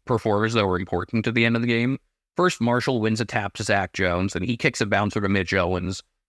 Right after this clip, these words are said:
who's falling and still gets a handball away to Higgins, and then Higgins kicks this dribbler through McDonald to stretch the lead to nine, and that does it.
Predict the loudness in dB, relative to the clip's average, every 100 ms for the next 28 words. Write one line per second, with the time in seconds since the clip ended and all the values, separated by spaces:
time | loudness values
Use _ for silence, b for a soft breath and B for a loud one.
0 | _ -4 -4 -2 0 2 2 0 -2 -2
1 | -2 0 -2 -2 -2 -2 -4 -4 -2 -2
2 | -4 -2 0 0 0 -2 -2 0 0 2
3 | 0 2 0 -2 -4 _ _ -4 -4 -2
4 | -2 -2 0 0 2 -2 -2 -2 0 0
5 | 0 0 0 2 -2 -4 -4 0 -2 -2
6 | -4 -4 -2 -2 0 -2 -4 -8 -18 -14
7 | 0 0 2 -2